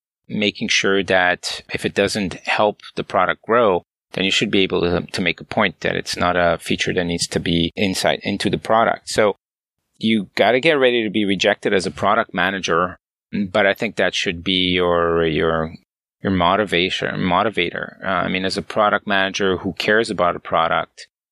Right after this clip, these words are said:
you know, losing battles time and time again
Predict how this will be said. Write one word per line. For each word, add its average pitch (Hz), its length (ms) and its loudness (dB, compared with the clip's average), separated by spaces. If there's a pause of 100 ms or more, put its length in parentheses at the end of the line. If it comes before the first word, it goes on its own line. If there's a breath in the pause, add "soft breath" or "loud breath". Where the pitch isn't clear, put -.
(220)
you 92 100 -2
know, 90 80 0
losing 98 840 0
battles 87 960 0
time 98 280 0
and 87 100 -6
time 95 220 -2
again 87 480 0